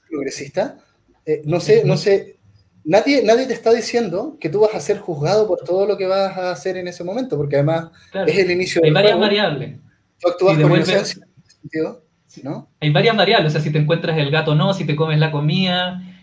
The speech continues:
Speaker 2: eh, si esperas a Marle, que, porque, bueno, una vez que tú chocas con Marle, se le queda un pendiente, tú le hablas o no, eso es tu de-, ni siquiera es tu decisión, tú lo haces como te nace en el momento, la primera vez que lo juegas tú no sabes que te están grabando, como dice Eduardo.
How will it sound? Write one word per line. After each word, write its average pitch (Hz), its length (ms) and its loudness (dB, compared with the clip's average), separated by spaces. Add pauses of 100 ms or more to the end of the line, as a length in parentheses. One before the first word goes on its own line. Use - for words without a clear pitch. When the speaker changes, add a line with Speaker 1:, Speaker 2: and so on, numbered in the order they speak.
Speaker 2:
eh, 135 340 0
si 143 140 -6
esperas 165 400 0
a 151 40 2
Marle, 165 420 2
que, 151 140 0
porque, 156 340 0
bueno, 175 200 2
una 180 160 2
vez 196 140 2
que - 140 -4
tú 202 80 0
chocas 214 300 -2
con 202 140 -2
Marle, 196 280 -2
se 180 100 -6
le 160 100 -2
queda 175 120 2
un 190 100 -4
pendiente, 208 640 -2 (240)
tú 233 100 -10
le 233 120 6
hablas 226 320 4
o 196 40 2
no, 214 140 0
eso 214 140 -4
es - 80 -16
tu 202 80 -2
de-, 196 200 2 (240)
ni 165 120 -4
siquiera 190 240 2
es 262 60 -4
tu 285 100 -2
decisión, 233 560 0
tú 208 100 -2
lo 226 120 0
haces 240 200 -2
como 175 220 -2
te 139 100 -4
nace 190 220 -4
en 190 80 -2
el 160 80 -2
momento, 180 340 -4
la 147 100 0
primera 151 260 -2
vez 175 120 -4
que 185 60 -10
lo 156 100 -8
juegas 170 260 -4
tú 180 80 -12
no 151 80 -8
sabes 160 220 -4
que 175 100 -14
te 156 60 -12
están 156 180 -10
grabando, 165 400 0
como 156 200 -10
dice - 120 -20
Eduardo. 180 280 -4